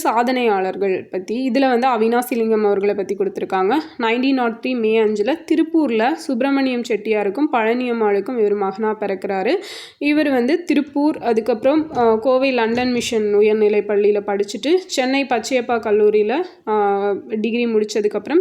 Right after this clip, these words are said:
சட்டக்கல்லூரியில சட்டப்படிப்பையும் முடிச்சு, இவரும் வழக்கறிஞரா வக்கீல் தொழில் செய்றாரு.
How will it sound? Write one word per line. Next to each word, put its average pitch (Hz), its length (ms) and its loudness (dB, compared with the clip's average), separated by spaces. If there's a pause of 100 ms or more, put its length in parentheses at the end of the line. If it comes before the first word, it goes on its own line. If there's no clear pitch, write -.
சட்டக்கல்லூரியில 240 920 0
சட்டப்படிப்பையும் 214 680 -2
முடிச்சு, 202 320 -2
இவரும் 240 340 0
வழக்கறிஞரா 202 680 -2
வக்கீல் 214 340 -4
தொழில் 190 340 -4
செய்றாரு. 185 400 -2